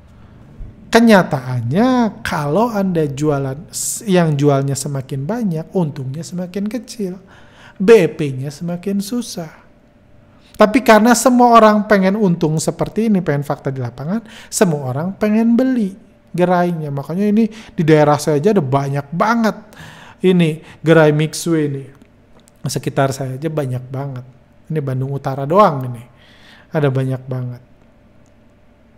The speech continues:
Dan, ken-, dan karena yang punya franchise-nya juga pengen untung, mereka akan jual sebanyak mungkin.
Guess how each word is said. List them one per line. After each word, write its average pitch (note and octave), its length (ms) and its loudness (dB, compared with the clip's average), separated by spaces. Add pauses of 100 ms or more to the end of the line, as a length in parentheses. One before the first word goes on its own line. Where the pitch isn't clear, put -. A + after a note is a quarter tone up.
(420)
Dan, E3 320 4 (320)
ken-, G#3 240 0 (400)
dan F3+ 240 8
karena B3 560 0
yang E3+ 320 2
punya C4+ 460 0
franchise-nya D#3+ 760 -2
juga C3+ 240 -8
pengen C#3+ 320 -8
untung, G#3+ 320 -4
mereka D3+ 320 -6
akan E3+ 160 -4
jual C#3 240 -2
sebanyak C3+ 480 -6
mungkin. G#3 460 -2